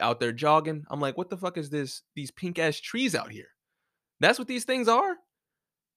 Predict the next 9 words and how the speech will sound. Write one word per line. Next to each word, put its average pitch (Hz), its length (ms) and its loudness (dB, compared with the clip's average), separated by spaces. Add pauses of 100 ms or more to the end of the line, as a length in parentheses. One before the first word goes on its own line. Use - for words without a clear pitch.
(280)
So, 240 220 4
like, 175 260 4
the, 170 200 4
the 139 120 2
route 170 260 2
that 208 100 0
I 185 100 2
normally 160 480 0
run 117 480 -2